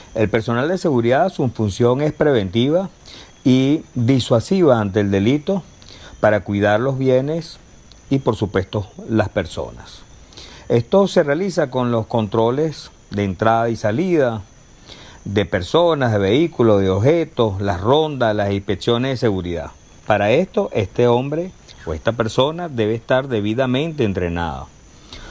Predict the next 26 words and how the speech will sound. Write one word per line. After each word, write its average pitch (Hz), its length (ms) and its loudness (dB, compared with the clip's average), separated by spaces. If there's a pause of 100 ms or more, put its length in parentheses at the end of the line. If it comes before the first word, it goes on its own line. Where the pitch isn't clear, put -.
(140)
Por 120 140 2
otra 170 180 0
parte, 190 280 0
debe 196 260 2
tener 151 420 2
la 175 140 2
capacidad 123 640 2
para 151 240 4
reaccionar 117 720 0 (100)
frente 104 420 0
a 101 100 2
una 104 240 0
emergencia. 92 540 -4 (220)
Por 92 120 0
ejemplo, 135 480 0 (420)
intento 101 480 0
de 104 60 4
incursión, 143 800 -2 (880)
incendio, 120 760 -2 (500)
persona 95 380 -2
atrapada 95 400 0
en 92 80 -2
ascensor, 98 560 0
fuga 98 320 0
de 95 140 0
gas. 127 420 -2